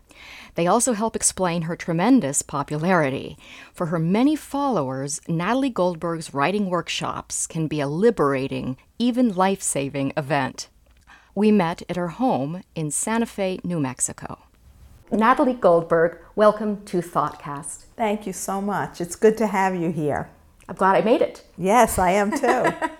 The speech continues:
Speaker 1: <laughs> Natalie, why is there such a thirst, a need for people to tap into this part of themselves, the part that can write?
Speaker 2: I think everybody has a need to express themselves.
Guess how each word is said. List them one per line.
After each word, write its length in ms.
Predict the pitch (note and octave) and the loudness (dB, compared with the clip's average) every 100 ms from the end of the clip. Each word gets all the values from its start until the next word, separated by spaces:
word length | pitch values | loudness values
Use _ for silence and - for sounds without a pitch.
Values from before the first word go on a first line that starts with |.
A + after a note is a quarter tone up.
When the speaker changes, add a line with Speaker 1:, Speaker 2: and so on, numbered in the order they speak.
| D#4 - - - - | -8 -8 -16 -14 -14
Speaker 1:
<laughs> 640 | - - - - - - | -16 -18 -20 -20 -18 0
Natalie, 380 | A#3+ B3 B3+ B3 | 4 6 6 4
why 320 | A#3 B3 C4 | 2 4 4
is 380 | - G#3 G3 - | 4 0 -2 -8
there 260 | - G3+ F#3+ | -4 -2 -2
such 360 | - A3 G#3 | -4 -4 -4
a 140 | F#3+ F#3 | -6 -8
thirst, 680 | - - G#3 F3 - - - | -10 -2 0 0 -2 -10 -6
a 80 | F#3+ | -2
need 560 | F#3 F#3+ G3 F3 D3+ - - - _ | 0 0 0 0 -4 -6 -18 -20 _
for 120 | G#3 | -2
people 360 | G3 A3 G#3+ G3 | -2 -2 -4 -6
to 160 | G#3 | -6
tap 420 | G3 - G#3+ G#3+ G#3+ | -8 0 0 2 0
into 320 | G#3+ G#3+ F3+ | 0 2 2
this 220 | G#3 G3 | 2 0
part 260 | - F3+ D#3 | -4 -2 -2
of 80 | |
themselves, 560 | D#3 C#3+ - - - - | -4 -8 -4 -4 -6 -8
the 80 | E3 | -10
part 360 | - F#3 F#3 | -2 -2 -2
that 100 | - | -8
can 160 | - D3+ | -8 -6
write? 340 | C#3 - - - - - - - - - - | -6 -8 -12 -20 -20 -20 -20 -20 -20 -20 -4
Speaker 2:
I 140 | B3 | -2
think 380 | B3 - F4 - - | -2 -4 -4 -4 0
everybody 640 | A#3+ C4+ D4+ A3 G#3+ G#3 | 0 0 -2 0 2 2
has 320 | G#3+ G3+ F#3+ | 0 -4 -4
a 40 | G3 | -4
need 360 | F#3 F#3+ F#3+ | -2 -2 -4
to 120 | - F#3+ | -4 -4
express 600 | F#3+ - G3 A3+ - - | -4 -6 -4 -4 -8 -8
themselves. 840 | D#3 D#3 - D3+ C3 A#2+ D#3 - | -8 -6 -6 -4 -4 -6 -8 -14